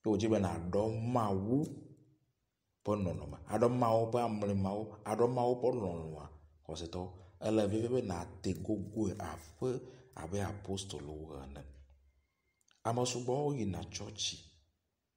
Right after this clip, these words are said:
Woawoe nye ameha la be dzesi. Gake amewo siwo tetena gogo na Aƒetɔ la, woawoe nye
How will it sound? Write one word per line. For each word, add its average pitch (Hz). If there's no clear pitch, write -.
Woawoe 110
nye 117
ameha 95
la 107
be 101
dzesi. -
Gake 98
amewo 110
siwo 123
tetena 87
gogo 101
na 95
Aƒetɔ 90
la, 80
woawoe 82
nye 82